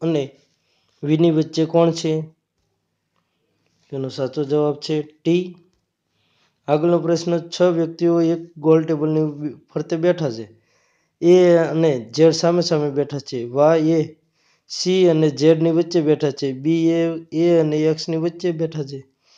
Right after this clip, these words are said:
બી એ એની ડાબી બાજુએ બેઠા છે, તો સીની જમણી બાજુ કોણ છે? તેનો જવાબ આવશે વાય. અઢારમો પ્રશ્ન, <clears throat> છ વ્યક્તિઓ એક ગોળ ટેબલની ફરતે બેઠા છે,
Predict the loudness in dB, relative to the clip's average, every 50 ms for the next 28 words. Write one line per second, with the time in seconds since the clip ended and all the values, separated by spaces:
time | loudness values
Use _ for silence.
0 | _ _ _ _ _ _ -4 0 2 2 4 4 2 4 4 4 4 4 2 0
1 | -4 -8 -10 -4 -2 0 0 2 2 2 4 2 4 4 2 2 4 4 4 4
2 | 2 2 2 2 2 2 2 0 0 0 -4 -8 -6 -6 -6 -6 -6 -4 -2 -2
3 | -2 -2 -4 -10 _ _ _ _ _ _ _ _ -8 -4 -2 2 2 2 4 4
4 | 4 4 4 2 2 4 4 2 2 0 -2 -2 0 2 2 2 0 -2 -4 -4
5 | -4 -4 -6 -8 -12 -16 _ _ _ _ _ _ _ _ _ _ _ _ _ _
6 | _ _ _ _ _ _ -8 -6 -6 -6 -6 -4 -4 -2 -2 0 0 0 -2 -2
7 | -2 -4 -8 -8 -8 -8 -12 -18 _ _ _ _ _ _ -20 -18 -12 -6 -2 0
8 | 2 2 2 0 -2 -8 -16 _ _ _ _ _ _ _ _ _ _ _ _ _
9 | _ _ _ _ _ _ _ _ _ _ _ _ _ _ _ _ _ _ -20 -14
10 | -4 -2 0 0 2 2 0 0 0 0 -2 -2 -2 -6 -6 -6 -8 -12 _ _
11 | _ -4 -2 -2 -2 -4 -6 -10 -16 _ _ _ _ _ _ _ _ _ _ -20
12 | _ _ _ _ _ _ 0 4 4 4 6 4 2 2 4 4 6 8 8 6
13 | 6 4 2 4 4 6 6 6 4 2 0 2 4 4 6 4 4 2 0 2
14 | 2 2 2 2 0 -2 -4 -4 -2 -2 0 0 0 0 0 -2 -2 -2 -4 -4